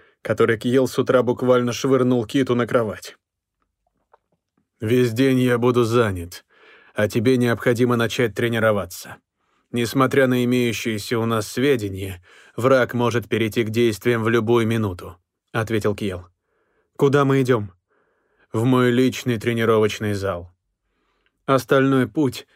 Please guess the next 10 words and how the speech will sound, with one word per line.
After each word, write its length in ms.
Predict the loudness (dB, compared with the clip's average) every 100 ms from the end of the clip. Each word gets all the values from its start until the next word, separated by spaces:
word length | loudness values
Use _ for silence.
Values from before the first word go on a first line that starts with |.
| _
Кит 240 | -2 -2
шёл 280 | 0 0 2
молча. 540 | 2 0 -2 -8 -14 -18 _ _ _ _ _ _ _
Он 160 | 0 2
терпеливо 640 | 0 2 0 2 2 2
дожидался, 640 | 2 0 4 4 4 0
когда 320 | -4 0 0
Киел 300 | 0 0 0
заговорит 520 | 0 -2 2 2 0 -4
сам. 320 | -6 -6